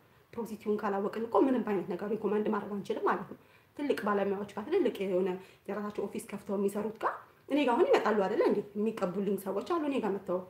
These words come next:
ደንበኞቼ ማለት ነው። ቢዚ ካልሆንኩኝ በስተቀር ራሴ ቢዚ ሆኖ አልቀባችሁም እላቸው እንጂ መጥተው የሚቀቡልኝ አሉ። በፕሮሲቲያቸው ነው የምቀባቸው። የውጭ ሀገር ዜጎች ናቸው። እነሱ ያልተማሩ ናቸው ማለት ነው ወይ እነሱ እውቀት የላቸውም ማለት ነው ወይ ፕሮሲቲ የሚባል ነገር የለም ማለት ነው።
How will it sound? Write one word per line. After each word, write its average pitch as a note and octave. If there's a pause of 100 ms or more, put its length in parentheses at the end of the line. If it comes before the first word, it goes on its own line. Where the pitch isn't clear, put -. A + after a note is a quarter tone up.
(160)
ደንበኞቼ G3+
ማለት G3
ነው። F#3
ቢዚ G#3+
ካልሆንኩኝ G3
በስተቀር G3+
ራሴ G#3+ (460)
ቢዚ C4+
ሆኖ F#3 (120)
አልቀባችሁም -
እላቸው A3
እንጂ C#4
መጥተው C5
የሚቀቡልኝ B3+
አሉ። F3+ (460)
በፕሮሲቲያቸው C4
ነው E4
የምቀባቸው። -
የውጭ A#3+
ሀገር A3
ዜጎች A3+
ናቸው። G#3 (400)
እነሱ A3
ያልተማሩ G#3+
ናቸው A3+
ማለት C4
ነው A#4 (140)
ወይ F#3
እነሱ G3+
እውቀት -
የላቸውም A3+
ማለት B3+
ነው C#5 (420)
ወይ G#3+
ፕሮሲቲ -
የሚባል A3
ነገር A#3
የለም B3
ማለት D4+
ነው። C5+